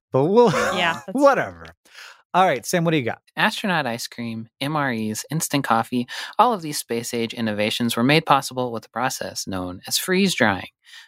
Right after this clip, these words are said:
Speaker 3: So freeze drying is based on the process of sublimation or a phase change from solid to gas while skipping over liquid.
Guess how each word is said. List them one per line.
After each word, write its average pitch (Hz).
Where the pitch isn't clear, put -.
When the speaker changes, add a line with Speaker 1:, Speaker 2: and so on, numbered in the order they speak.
Speaker 3:
So 131
freeze 233
drying 220
is 151
based 135
on 135
the 123
process 110
of 107
sublimation 165
or 107
a 104
phase 135
change 135
from 110
solid 117
to 139
gas 165
while 117
skipping 135
over 113
liquid. 107